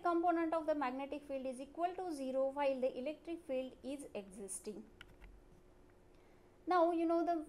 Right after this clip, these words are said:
different Helmholtz equation. Helmholtz equation can be defined for T wave as well as the T M wave.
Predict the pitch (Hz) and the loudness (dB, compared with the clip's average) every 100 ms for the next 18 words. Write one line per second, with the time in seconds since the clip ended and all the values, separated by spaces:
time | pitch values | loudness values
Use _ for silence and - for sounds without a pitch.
0 | 240 240 302 302 320 320 - - 262 277 | -8 -6 -6 0 0 0 -4 -2 0 0
1 | 277 294 302 294 247 254 269 269 269 269 | 0 0 0 -4 -6 -2 -2 -2 -8 -4
2 | 247 254 269 302 294 240 - 254 262 285 | -4 -2 -2 -2 -4 -10 -8 -8 -6 -8
3 | 285 247 240 226 220 214 262 262 277 277 | -4 -4 -4 -6 -8 -6 -6 -4 -6 -8
4 | - 214 240 247 302 311 349 294 277 285 | -4 -2 -4 -4 -6 -4 -6 -2 0 0
5 | 285 - 220 214 233 262 - 208 208 254 | -2 -4 -4 -4 -2 -2 -2 -4 -4 -8
6 | 277 277 269 254 202 185 | -8 -4 -4 -4 -6 -8